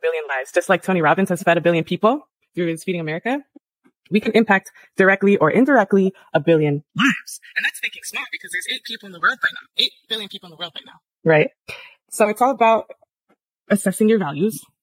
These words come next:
morals, beliefs, you name it, and be open to different ideas, the other side of the story,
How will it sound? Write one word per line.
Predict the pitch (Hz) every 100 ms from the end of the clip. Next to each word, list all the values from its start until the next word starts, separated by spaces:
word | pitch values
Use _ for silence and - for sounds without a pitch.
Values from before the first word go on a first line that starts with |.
| _
morals, | 151 165 156
beliefs, | 143 147 160 -
you | 156
name | 151
it, | 135 - _ _ -
and | 185
be | 320
open | - 226 240 240 240 -
to | 175
different | 175 202
ideas, | 170 147 143 185 202
the | 165
other | 180 185
side | 175
of | 151
the |
story, | - 190 185 214 277